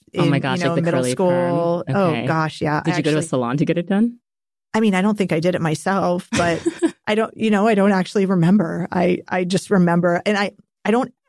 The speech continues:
Speaker 2: I only remember because I have this pic-, there's a picture, you know, my school
Speaker 1: Yeah.
Speaker 2: picture, and I look at it like, "What
Speaker 1: What
Speaker 2: did I
Speaker 1: was
Speaker 2: do to
Speaker 1: happening?
Speaker 2: myself?"
Speaker 1: <laughs>
Speaker 2: Oh my God. So that was, that was bad. I mean, I've gotten, like, streaks in my hair, or, you know, like, highlightings that just was not a good idea.
Speaker 1: Okay.
Speaker 2: Or I've gotten haircuts that, like,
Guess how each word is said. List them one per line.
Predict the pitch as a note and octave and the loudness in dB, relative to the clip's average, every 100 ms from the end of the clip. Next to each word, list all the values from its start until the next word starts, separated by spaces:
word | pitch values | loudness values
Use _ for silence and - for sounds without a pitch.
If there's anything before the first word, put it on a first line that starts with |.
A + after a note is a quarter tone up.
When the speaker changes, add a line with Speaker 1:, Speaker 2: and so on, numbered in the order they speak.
| - | -4
Speaker 2:
I | G3+ | 0
only | A3+ A3 | 2 2
remember | G3 G3 G#3+ G3 | 2 4 4 2
because | F3+ G3 E3+ | 0 0 0
I | |
have | E3+ E3+ | -2 -2
this | E3+ | -4
pic-, | - F#3+ - | -4 -8 -2
there's | F3+ D3+ | -2 -2
a | |
picture, | - C#4 - F3 | -6 -6 -4 0
you | E3+ | 2
know, | F3+ | 2
my | F3 | 2
school | G3+ | 2
Speaker 1:
Yeah. | E3 C#3+ | 0 0
Speaker 2:
picture, | D#3+ G3+ G3+ - | -4 -4 -6 -4
and | - E3+ | 0 2
I | |
look | F3 G#3+ | 2 0
at | G3 E3+ | 0 -2
it | |
like, | F3 F3 E3 G3 | 0 -2 -2 -6
"What | A#3 D4 | -4 0
Speaker 1:
What | F3 | 0
Speaker 2:
did | G#3 | 0
I | F3+ | 0
Speaker 1:
was | F3+ | -2
Speaker 2:
do | - | -2
to | G#3+ E4+ | 2 2
Speaker 1:
happening? | A#3 | 2
Speaker 2:
myself?" | D#3+ D3+ F3+ D#3 D#3+ D#4+ - | 0 -2 -2 -2 -2 -4 -4
Speaker 1:
<laughs> | D4 - C4+ | -6 -2 -2
Speaker 2:
Oh | C#4 D4 | 2 2
my | G#3+ | 2
God. | D#3+ A3+ C4 A3+ D#3 - _ - - | 0 -4 -2 0 -2 -4 _ -20 -20
So | - A3 | -6 -4
that | G3+ G3+ | -2 -2
was, | G#3 F#3 - | -4 -6 -8
that | F#3 F3+ | -4 -2
was | F#3+ | -2
bad. | F3+ D#3 D#3+ E3 | 0 -2 -2 -2
I | - | 0
mean, | D4 C#4 | 0 0
I've | A#3+ | 0
gotten, | A#3+ A3 G#3 | 0 -2 0
like, | G3 F3+ | -2 -2
streaks | - F#3 E3+ F#3 | -2 -2 0 0
in | |
my | E3+ | 2
hair, | D#3+ E3 - | 2 2 2
or, | F#3 | 2
you | F#3+ | 2
know, | E3 | 2
like, | E3 D#3+ | 2 0
highlightings | F3 E3+ F3 E3+ E3+ E3+ | -2 -2 -2 -4 -4 -2
that | E3+ | -4
just | D#3 E3+ - | -2 -4 -4
was | F3 D#3 | -4 -2
not | E3 E3+ | -2 -2
a | - | 0
good | - | 0
idea. | F2+ F2+ F2+ F2+ F2 F#2 | 0 -2 -2 0 0 -2
Speaker 1:
Okay. | - C3+ C3+ C#3 | -4 -4 -4 -4
Speaker 2:
Or | G#3 | -4
I've | G#3+ | -2
gotten | A3+ G#3 | -2 -2
haircuts | E3+ F3 F3 E3+ E3 - - | 0 -2 -2 -2 -2 -6 -2
that, | D#3+ E3+ | -2 0
like, | D#3+ E3 D#3+ | 0 0 -2